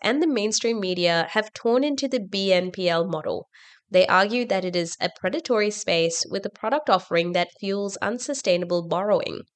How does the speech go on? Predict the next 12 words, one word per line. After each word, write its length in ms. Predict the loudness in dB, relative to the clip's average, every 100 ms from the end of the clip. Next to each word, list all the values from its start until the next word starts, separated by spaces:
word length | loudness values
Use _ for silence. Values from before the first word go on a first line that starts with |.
| _ _ _ _
Regulation 720 | 0 2 2 2 2 0 -2 -2
needs 240 | -4 -4
to 100 | -4
be 160 | -2 -2
sharp 440 | 0 0 0 0
and 180 | 0 0
swift 520 | -2 0 -2 -4 -16 -6
to 100 | -2
make 240 | 0 0 -2
the 80 |
industry 580 | -2 -2 -2 -2 -2 -4
fairer. 520 | -4 -4 -2 -2 -6